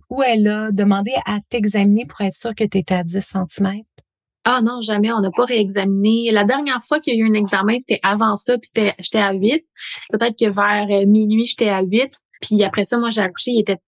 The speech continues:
Speaker 2: quatre heures du matin, là, fait qu'il n'y a pas eu d'examen. Non, pas du tout, c'est ça. Oui, c'était, c'était intéressant, c'est vrai.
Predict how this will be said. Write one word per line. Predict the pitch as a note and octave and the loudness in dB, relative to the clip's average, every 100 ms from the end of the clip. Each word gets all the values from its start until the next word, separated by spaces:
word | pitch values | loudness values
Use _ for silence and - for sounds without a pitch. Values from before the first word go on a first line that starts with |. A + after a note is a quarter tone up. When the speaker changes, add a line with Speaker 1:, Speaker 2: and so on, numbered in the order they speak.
| - | -6
Speaker 2:
quatre | G#3+ G3+ A3 | -4 -2 0
heures | A3 | 2
du | G#3+ | 2
matin, | F#3+ F#3 A3 | 2 0 0
là, | G#3+ G3+ | 0 0
fait | F#3 | -2
qu'il | - F#3 | 0 0
n'y | F#3+ | -2
a | F3+ | -2
pas | A3 G#3+ G#3+ F#3+ | 0 0 2 2
eu | G3+ | 4
d'examen. | G3 F#3+ E3+ F3+ F3+ G3+ G#3 | 4 0 0 -2 2 2 2
Non, | G#3+ A3+ | 0 0
pas | G#3+ A3+ | -2 -2
du | - - | -4 -2
tout, | A3+ | -2
c'est | A3 G#3 | 0 0
ça. | A#3+ A#3 | 0 2
Oui, | A#3+ D#4 | 0 0
c'était, | A#3+ G#3 | 0 0
c'était | A3 | -2
intéressant, | G#3 G#3 G3+ B3+ C#4+ | -2 -2 -4 -4 -2
c'est | A#3 | -2
vrai. | G3 A#3 | 0 -4